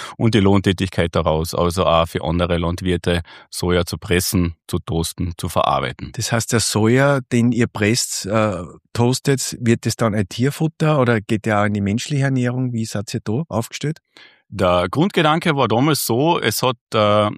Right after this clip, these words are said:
Speaker 1: ein Verbot gegeben von der Zufütterung vom, ähm, Kartoffeleiweiß,
Speaker 2: Mhm.
Speaker 1: vom konventionellen Kartoffeleiweiß.
Speaker 2: Ja.
Speaker 1: Und,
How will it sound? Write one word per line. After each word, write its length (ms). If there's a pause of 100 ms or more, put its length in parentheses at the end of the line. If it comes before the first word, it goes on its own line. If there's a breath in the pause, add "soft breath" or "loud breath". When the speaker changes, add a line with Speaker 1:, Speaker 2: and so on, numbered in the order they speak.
Speaker 1:
ein 180
Verbot 460
gegeben 320
von 180
der 140
Zufütterung 800
vom, 360 (360)
ähm, 480
Kartoffeleiweiß, 880 (120)
Speaker 2:
Mhm. 160
Speaker 1:
vom 160
konventionellen 520
Kartoffeleiweiß. 760 (180 loud breath)
Speaker 2:
Ja. 160 (300 loud breath)
Speaker 1:
Und, 540